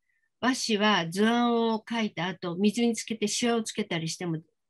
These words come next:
全然問題ないので、いろんなことができます。で、仕上がっ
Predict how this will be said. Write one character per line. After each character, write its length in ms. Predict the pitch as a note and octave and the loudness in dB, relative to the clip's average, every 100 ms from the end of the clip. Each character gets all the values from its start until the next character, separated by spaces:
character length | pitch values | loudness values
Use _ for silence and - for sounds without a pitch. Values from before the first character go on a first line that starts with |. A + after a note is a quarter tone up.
| _ _ _ _ _ _ _ _ - | _ _ _ _ _ _ _ _ 2
全 140 | A3 | 4
然 120 | G#3+ | 4
問 160 | G3+ F#3+ | 2 2
題 160 | F3+ F3+ | 0 2
な 140 | E3+ | 2
い 60 | D#3+ | 0
の 120 | D#3+ | -4
で、 280 | D3+ - - | -8 -10 -6
い 60 | |
ろ 120 | G#3+ B3 | 0 2
ん 60 | |
な 100 | B3 | 2
こ 120 | A#3+ | 0
と 100 | A#3 | -4
が 120 | A3 D#3 | -4 -4
で 140 | B2+ | -8
き 140 | - | -12
ま 140 | - - | -20 -16
す。 240 | - - _ _ _ _ _ _ _ _ _ _ _ _ _ _ _ - | -16 -18 _ _ _ _ _ _ _ _ _ _ _ _ _ _ _ -10
で、 240 | A3+ C#4+ - | -2 -2 -2
仕 220 | - G#3 | 0 0
上 80 | F#3+ | 0
が 100 | |
っ 60 | F#3+ | -4